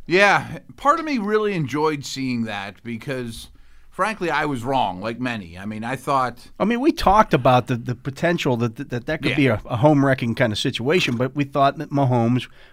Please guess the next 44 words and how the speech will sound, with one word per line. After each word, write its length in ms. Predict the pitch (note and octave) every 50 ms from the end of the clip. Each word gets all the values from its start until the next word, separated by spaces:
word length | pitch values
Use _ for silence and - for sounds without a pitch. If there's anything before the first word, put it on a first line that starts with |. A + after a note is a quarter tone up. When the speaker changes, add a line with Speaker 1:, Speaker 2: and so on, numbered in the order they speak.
| - _
Speaker 2:
would 160 | - B2 A#2+
<laughs> 120 | A2+ B2 B2+
handle 200 | C3 C#3+ C3+ B2
the 120 | C#3 D#3
pressure 400 | C3+ - F#3+ G#3+ A#3 - - E4
better 320 | A3+ C3 - - C3 D3 B2
than 160 | A2 B2 B2+
he 80 | C3+
did. 360 | C3+ C3+ F#3+ G3+ B3+ B2 F#2+ F#2
Speaker 1:
I 140 | - C#3 C3
thought 220 | - E3+ D3 C3 B2+
Reed 240 | E3 G3 F#3+ F3 C#3
would 120 | C3 G#2+
handle 280 | A#2 A#2 A2 G#2 G#2 G2+
the 80 | G2
pressure 360 | F#2 - A#2 G#2+ G2+ - - G#2
better. 540 | E2+ A2 G#2 G2+ G2 F#2+ F#2+ F#2+ F#2+ F#2+ - - G2 F#2+ F#2 G#2+
I 140 | A2 A#2+
thought 340 | A#2+ - D3+ C3+ C3 A#2+ -
that 100 | - A#2+ A#2
more 360 | A#2+ C3 C3+ D3+ E3 F#3 F#3 E3+
than 140 | D#3+ D#3+
any 200 | D#3+ D#3 D#3 D3
team 280 | C#3 - - D#3+ D3 C#3+
in 60 | C#3
the 100 | C3 B2+
league, 560 | A#2+ B2 C3+ C#3+ C#3 C3+ B2+ A#2+ A2 A2 - - - - - - - - _ _ -
they 220 | G#2+ C#3 D3+ D3+
could 200 | C#3+ - D#3+ C3+
make 300 | B2+ C3 B2+ B2+ A#2+ B2
up 220 | C#3 B2 B2 A#2
for, 540 | A#2 - B2+ B2 A#2 A#2 A2+ A2+ G#2+ G#2+ F#2+ E2+ - - _ - - _ _ _ _
you 80 | - F3
know, 80 | A2
replacement-level 1120 | G2+ A#2+ C3 A#2+ - - - D3 D3+ D#3+ - - C3 C#3 A#2+ B2+ C3+ C3+ A#2+ B2 A#2+ A#2+ B2
offensive 400 | B2+ B2+ - C#3 A#2+ A#2 B2+ A2
line 420 | A2 B2 A#2+ A#2+ A#2 A2 G#2+ G#2+ G#2+
against 380 | G#2+ F#2+ A#2 A2+ A2 A2+ -
a 80 | B2 A2+
way, 340 | G#2+ G#2+ A2+ C3 C3 B2 A2+
way 220 | A2 A2+ A2+ A2+
better 280 | G#2 G2+ A2 A2 A2 G#2
defensive 500 | F#2+ G#2 G#2+ G2+ - A#2 A2 - - F#2+ E2+
front. 360 | - A#2 A#2 A2 G2+ F2+ F2